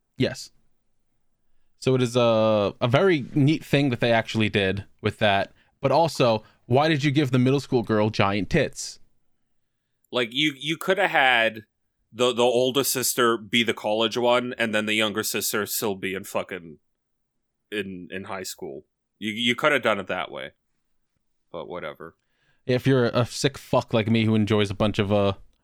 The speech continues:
Speaker 1: raunchy comedy, then, I mean, it's a, it's a very good watch. It's very well animated in a lot of spots, surprisingly so.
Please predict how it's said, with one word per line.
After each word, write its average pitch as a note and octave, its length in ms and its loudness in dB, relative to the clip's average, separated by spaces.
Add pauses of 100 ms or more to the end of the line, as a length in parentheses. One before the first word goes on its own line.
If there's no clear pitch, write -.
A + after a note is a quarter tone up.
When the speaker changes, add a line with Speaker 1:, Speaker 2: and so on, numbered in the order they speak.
(360)
Speaker 1:
raunchy A2+ 320 0
comedy, G2 400 2
then, G2 260 0
I G2+ 60 2
mean, G2 340 0
it's A2+ 220 0
a, A2+ 240 2
it's B2 160 0
a B2 80 2
very A2 260 2
good G#2+ 180 0
watch. G2+ 540 0 (100)
It's A#2 140 -2
very A#2+ 240 4
well A2+ 240 2
animated G#2 420 2
in G#2+ 60 2
a G2+ 40 0
lot G2+ 180 2
of - 40 -8
spots, - 340 -2
surprisingly A#2+ 640 0
so. F#2 360 -2